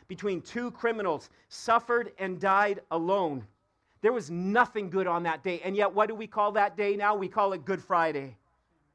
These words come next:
An injustice on so many levels, in the spiritual realm as well as here on this earth.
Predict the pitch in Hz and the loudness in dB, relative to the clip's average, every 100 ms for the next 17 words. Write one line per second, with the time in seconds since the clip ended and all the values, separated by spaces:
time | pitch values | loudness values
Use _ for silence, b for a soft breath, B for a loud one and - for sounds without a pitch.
0 | _ _ _ _ _ _ _ _ _ _ | _ _ _ _ _ _ _ _ _ _
1 | - 170 185 143 214 214 - 233 - 180 | -8 -4 -4 0 0 0 -4 -8 -2 -2
2 | 175 - - - - 233 214 190 175 160 | -2 -6 -16 -4 0 2 2 -2 2 2
3 | 135 123 - b - 208 185 - - 240 | 2 -6 -14 b -2 0 0 -8 -8 -2
4 | 254 254 226 220 220 226 220 - 156 156 | -2 0 -2 4 6 4 2 -8 -6 2
5 | 196 202 202 - 208 196 180 180 170 190 | 4 4 0 -4 -4 -2 -2 -4 -6 -2
6 | 180 | -4